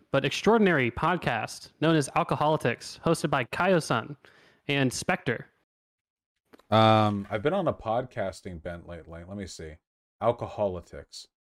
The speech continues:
Speaker 2: Uh, is it, is that a second O or a second I? Oh, I see. Second I. Okay, let's see. Terrain and cream mixed. You know, I think I'd be really bad at this because I've gotten drunk, like, maybe three times in the past year.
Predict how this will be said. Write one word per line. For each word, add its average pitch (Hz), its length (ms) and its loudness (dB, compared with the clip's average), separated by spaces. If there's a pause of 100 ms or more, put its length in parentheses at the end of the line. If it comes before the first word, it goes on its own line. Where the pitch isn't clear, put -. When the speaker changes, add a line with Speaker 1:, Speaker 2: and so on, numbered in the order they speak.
(280)
Speaker 2:
Uh, 85 420 -2
is 95 180 -4
it, 110 120 -4
is 95 80 -12
that 104 140 -2
a 95 40 -6
second 113 440 -8
O 123 320 -10
or 87 140 -12
a 82 60 -16
second - 500 -20
I? 78 220 -16
Oh, 120 80 6
I 127 100 8
see. 110 180 -6
Second 92 340 -8
I. 78 220 -14 (100)
Okay, 87 180 -16
let's 82 220 -18
see. 85 140 -14 (380)
Terrain 110 260 -8
and 101 80 -12
cream 95 240 -14
mixed. 90 400 -16 (760)
You 139 80 0
know, 151 100 8
I 143 80 6
think 214 180 0
I'd 202 80 4
be 151 100 4
really 127 240 2
bad 107 280 2
at - 80 -8
this 92 200 -8
because 101 260 -6
I've 98 120 -4
gotten 110 320 0
drunk, 92 500 -8
like, 92 220 -6
maybe 98 320 -4
three 98 320 -8
times 95 400 -12
in 98 80 -12
the 87 80 -14
past 90 360 -10
year. 90 300 -10